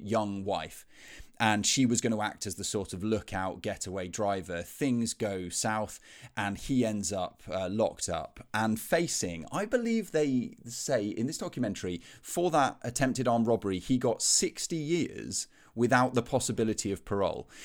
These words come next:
So when he goes to jail, he's maybe twenty-six, twenty-seven, and as a couple, they've been married just a few years, and they will next see each other, according to that schedule, when he is a man in his eighties, if he doesn't perish before that time. And it's a film that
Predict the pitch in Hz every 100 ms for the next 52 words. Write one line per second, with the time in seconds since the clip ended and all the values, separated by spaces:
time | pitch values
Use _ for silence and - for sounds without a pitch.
0 | - - - 139 175 156 180 127 165 175
1 | 160 - 123 143 123 92 95 - 104 101
2 | - - 123 120 117 110 104 101 - 123
3 | 113 - 143 - 131 113 107 143 135 151
4 | 156 - 123 120 117 117 131 135 123 123
5 | - 196 - 95 101 110 110 110 110 117
6 | 107 110 - 104 - 123 104 107 82 95
7 | - - 156 - 117 127 131 127 131 160
8 | - - 147 120 95 - 85 87 98 101
9 | - 110 101 113 131 - - 92 85 95
10 | 104 101 104 95 113 107 107 107 107 104
11 | 95 90 - 127 123 - 90 90 110 101
12 | 104 95 104 98 - 98 92 90 - 92
13 | 90 85 85 - 117 101 87 - - -
14 | - - 135 151 - 175 - 202 202 175
15 | 165 -